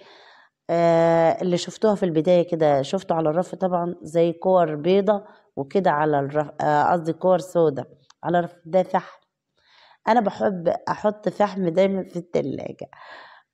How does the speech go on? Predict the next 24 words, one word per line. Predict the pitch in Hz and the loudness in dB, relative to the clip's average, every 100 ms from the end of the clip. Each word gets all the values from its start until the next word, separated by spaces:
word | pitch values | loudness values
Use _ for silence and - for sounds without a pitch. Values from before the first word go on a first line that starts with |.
| 190 | -4
بصوا | 196 - 190 - - _ _ | -4 0 -2 -2 -10 _ _
الفحم | 156 143 196 - 185 | -8 -6 -8 -6 -6
بيسحب | 156 175 180 - 160 - | -4 -6 -8 -8 -8 -4
أي | 185 180 165 | -4 0 0
روايح | 156 156 180 147 | 2 2 0 -4
بتكون | 147 - 170 | -12 -10 -10
في | 160 | -10
التلاجة | 156 - 147 156 170 170 180 175 | -14 -8 -8 -4 -2 0 0 0
انت | - 175 160 | -2 -10 -10
مش | 147 143 - | -10 -10 -8
عايزاها، | 139 143 160 170 165 156 | -8 -4 0 2 2 2
روايح | 135 139 165 160 - | 2 0 0 -2 -6
متضايقة | 151 139 170 165 - | -8 -4 -2 -2 -4
منها، | 165 175 165 170 - - - - | -6 -4 -4 -6 -12 -20 -14 -2
أي | 190 170 | 0 0
حاجة | - 175 170 | 0 0 0
مش | 156 - | -2 -2
عايزة | 180 165 | -2 -2
كمان | 160 160 165 160 151 | -4 -2 -2 -2 -2
الحاجات | 135 - 156 180 175 | -4 -6 -4 -2 -2
اللي | 165 | -4
انت | 175 | -6
بتحطيها، | 160 156 151 - 196 180 - - _ _ | -6 -8 -10 -4 -2 -2 -4 -20 _ _
آه، | 151 156 156 156 147 147 135 | 2 4 6 4 4 2 -2